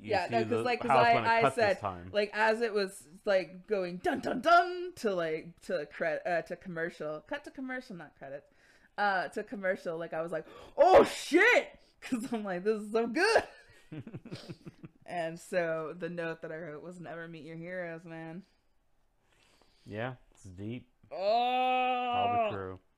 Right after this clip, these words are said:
Speaker 2: good up. I'm excited. Oh, so your notes, and then we'll, we'll to, to go fl-,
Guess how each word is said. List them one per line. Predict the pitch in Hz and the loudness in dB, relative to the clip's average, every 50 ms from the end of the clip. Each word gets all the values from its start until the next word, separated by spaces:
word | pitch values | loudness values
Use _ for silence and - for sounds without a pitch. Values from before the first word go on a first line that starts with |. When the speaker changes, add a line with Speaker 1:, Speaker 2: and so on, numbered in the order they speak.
| _ _ _ _ _ _ - | _ _ _ _ _ _ -12
Speaker 2:
good | 240 233 226 226 | -8 -6 -2 2
up. | 233 247 262 269 254 208 - - - _ _ _ _ _ _ _ _ _ _ _ _ _ _ _ - | 4 6 6 6 4 4 0 -6 -18 _ _ _ _ _ _ _ _ _ _ _ _ _ _ _ -12
I'm | 208 | -12
excited. | 220 - - - - 240 254 233 202 - - | -12 -12 -10 -6 -4 -2 -2 -2 -2 -2 0
Oh, | 240 247 233 208 196 - - | 2 2 2 2 0 -4 -4
so | 233 220 214 208 208 196 - - | 0 4 4 4 4 2 -4 -8
your | 214 220 226 233 247 | -8 -4 -4 -4 -4
notes, | 233 214 185 175 165 - - - | -4 -6 -6 -6 -8 -10 -14 -18
and | 151 190 190 | -16 -12 -10
then | 190 190 185 185 185 | -10 -10 -10 -10 -10
we'll, | 185 185 180 180 170 - - | -8 -8 -8 -8 -10 -12 -12
we'll | 185 190 180 180 175 175 175 180 185 - _ _ - - | -8 -6 -6 -6 -6 -6 -8 -10 -12 -14 _ _ -10 -8
to, | 185 175 175 165 165 - - _ _ _ _ _ _ _ _ _ _ - | -8 -8 -8 -10 -12 -16 -20 _ _ _ _ _ _ _ _ _ _ -16
to | - 185 | -16 -14
go | 190 190 185 170 147 | -10 -8 -8 -8 -8
fl-, | - - - | -10 -14 -18